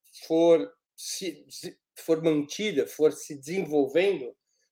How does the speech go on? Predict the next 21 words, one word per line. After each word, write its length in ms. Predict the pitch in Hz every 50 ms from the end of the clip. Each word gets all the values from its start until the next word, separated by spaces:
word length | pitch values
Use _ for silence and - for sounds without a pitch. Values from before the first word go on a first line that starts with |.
| _ _ _
poderá 600 | - 185 190 - 190 185 180 196 214 226 240 -
haver 520 | 220 180 165 147 139 165 185 202 202 - 180
envolvimento 720 | 165 - 147 165 156 143 156 147 165 180 175 - - 156
militar 800 | 160 165 165 151 151 143 - _ - 185 190 202 196 190 165 156
da 120 | 147 139
China 600 | 135 - - - - 175 180 180 170 170 165 - - - _ _ _ _ _ _ _ _ -
em 120 | 143 147
apoio 480 | 143 139 - - - 170 175 165 151 147
à 60 | 135
Rússia, 560 | 135 147 185 185 - - - - 127 117 - -
inclu-, 480 | 170 165 185 180 - 165 160 160 - _ _ -
ao 180 | 135 143 151 147
menos 380 | 156 170 190 202 190 175 147
no 120 | 165 160 -
que 120 | - 151
diz 180 | 143 151 143 139
respeito 540 | 147 135 135 - - 160 156 156 147 147
a 40 | 143
fornecimento 800 | 143 - 147 139 143 143 143 143 - - 139 147 151 147 - 139
de 120 | - - 139
armas, 500 | 135 - 156 143 135 120 117 - -